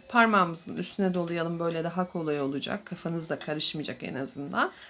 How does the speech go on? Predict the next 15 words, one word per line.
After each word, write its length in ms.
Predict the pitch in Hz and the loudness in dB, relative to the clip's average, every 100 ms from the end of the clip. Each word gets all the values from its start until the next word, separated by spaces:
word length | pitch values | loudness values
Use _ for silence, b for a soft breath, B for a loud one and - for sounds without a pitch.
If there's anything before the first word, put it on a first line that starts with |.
| B - | B 2
Gizli 320 | 302 202 170 | 4 6 4
arttırmamı 600 | 160 - 156 156 208 294 | 2 -2 -6 -2 -2 0
tamamladım. 540 | - 156 - - - - _ B B B B B B | 0 -2 -2 -6 -10 -16 _ B B B B B B
Tekrar 420 | 403 381 349 311 | 2 6 6 8
bakıyorum 400 | 277 - 320 262 | 4 2 0 0
her 260 | 226 285 339 | 2 4 4
seferinde 680 | - - 156 123 135 156 | 4 2 2 -2 -2 0
bakın. 240 | 185 - - - - - B B B B | -2 -2 -18 -20 -20 -20 B B B B
İlk 220 | 370 381 | 4 10
başladığım 540 | 240 220 - 180 175 - | 8 10 4 2 -2 2
örneğin 480 | 220 226 214 185 233 | 4 4 4 2 0
tam 240 | - 240 | -2 0
orta 320 | 175 180 180 214 | 4 2 2 -2
kısmı 280 | - - | -4 -4
şurası. 500 | 208 - 131 - - | -4 -2 -2 -4 -8